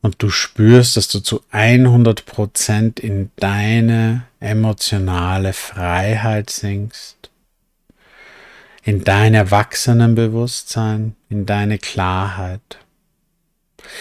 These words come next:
Und diese Klarheit und dieses Erwachsenenbewusstsein,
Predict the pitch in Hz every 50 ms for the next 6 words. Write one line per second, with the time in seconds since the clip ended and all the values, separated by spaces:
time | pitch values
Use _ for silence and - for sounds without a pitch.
0 | - - - - - - 107 - 117 107 101 110 101 - - - 113 104 104 113
1 | 120 127 123 117 120 117 113 113 113 113 113 113 107 107 101 101 - - 135 131
2 | 127 117 107 - 90 82 92 90 95 - - - - - 110 107 104 98 95 92
3 | 90 85 85 87 90 - - - - - - - 92 92 101 117 123